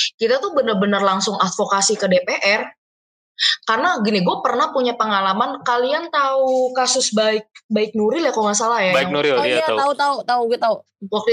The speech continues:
Speaker 1: itu gua sama teman-teman dari Amnesty, kita sama-sama advokasi ke D P R waktu itu.
Speaker 2: Baik Nuril yang ini kan, dia guru yang dipersekusi
Speaker 1: Iya, yang,
Speaker 2: kepala
Speaker 1: eh,
Speaker 2: sekolahnya
Speaker 1: yang
Speaker 2: ya?
Speaker 1: dipersekusi, eh, eh, yang dipersekusi. Padahal sebenarnya dia korban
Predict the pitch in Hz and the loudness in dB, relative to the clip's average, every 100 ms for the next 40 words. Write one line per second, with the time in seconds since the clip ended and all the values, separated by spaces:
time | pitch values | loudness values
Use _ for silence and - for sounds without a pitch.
0 | 233 294 226 208 208 214 269 339 349 - | 0 -2 0 0 2 2 2 -2 -6 -6
1 | 254 214 208 208 208 202 202 196 196 190 | -2 0 0 0 0 0 -2 0 0 0
2 | 185 185 190 190 - 185 180 170 180 254 | -2 -2 0 0 0 0 2 0 0 -2
3 | 294 - _ _ _ - 214 302 330 294 | -2 -8 _ _ _ -6 -2 0 2 0
4 | 220 214 202 196 185 180 196 185 185 190 | 0 0 0 0 -2 -4 -2 0 0 0
5 | 180 180 254 285 285 285 269 269 269 262 | 2 2 0 0 -2 0 -2 0 -2 -2
6 | _ _ _ _ _ _ - 147 165 180 | _ _ _ _ _ _ -2 -2 0 2
7 | 202 226 202 175 156 190 156 156 160 160 | 2 4 2 0 -2 0 0 2 0 0
8 | 151 147 151 151 - 143 135 131 135 - | 0 0 0 -2 -2 0 0 0 -2 -2
9 | - 202 190 196 - 190 190 - 135 131 | 0 0 0 0 0 -2 -6 -2 -2 0
10 | 147 135 143 113 185 175 190 185 - 214 | 0 0 0 -2 -4 -6 -4 -2 -2 0
11 | 208 190 190 185 190 185 175 180 226 185 | 2 2 0 -2 -2 0 0 0 0 2
12 | 196 208 196 208 233 185 180 170 180 | 0 0 0 0 -2 -2 -2 0 0